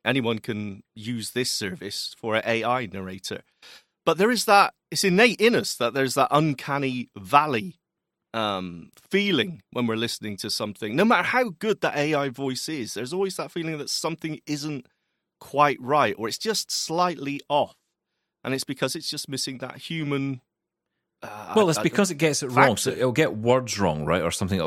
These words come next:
Speaker 1: Yeah,
Speaker 2: say
Speaker 1: but even
Speaker 2: something,
Speaker 1: if
Speaker 2: it'll
Speaker 1: it
Speaker 2: pronounce
Speaker 1: doesn't,
Speaker 2: something wrong.
Speaker 1: even if it doesn't, I still feel like it's, it's just missing. It just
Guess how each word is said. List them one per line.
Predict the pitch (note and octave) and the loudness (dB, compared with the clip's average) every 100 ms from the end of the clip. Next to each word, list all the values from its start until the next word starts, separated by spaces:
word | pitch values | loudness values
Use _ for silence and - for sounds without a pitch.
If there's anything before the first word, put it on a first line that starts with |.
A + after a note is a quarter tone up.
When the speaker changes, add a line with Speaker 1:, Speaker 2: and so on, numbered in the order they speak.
| - | 0
Speaker 1:
Yeah, | F#4 | 2
Speaker 2:
say | |
Speaker 1:
but | G#2 D4+ | 2 2
even | D4 D4 | 4 4
Speaker 2:
something, | |
Speaker 1:
if | C#4+ | 4
Speaker 2:
it'll | A#3+ | 2
Speaker 1:
it | - | 2
Speaker 2:
pronounce | - G#2 | 2 4
Speaker 1:
doesn't, | F4 | 2
Speaker 2:
something | D3+ G2 F2+ | 0 0 2
wrong. | F#2 F2+ F2+ | 4 4 0
Speaker 1:
even | F#4 F4 | -4 -4
if | E4+ - | -6 -8
it | G#3+ | -6
doesn't, | B3+ C#4+ C4+ C#3 | -4 -4 -4 -6
I | A#2 | -6
still | F3+ - A#3 G#3 _ | -8 -4 -4 -4 _
feel | A#3 B3 F#3 | -2 0 0
like | C#3 - | -2 -4
it's, | E3+ - | -8 -8
it's | D#3+ - | -10 -6
just | G3+ F#3 | -6 -4
missing. | E3+ G3+ - C#3+ | -4 -4 -2 -4
It | G2+ | -6
just | - F3 | -6 -8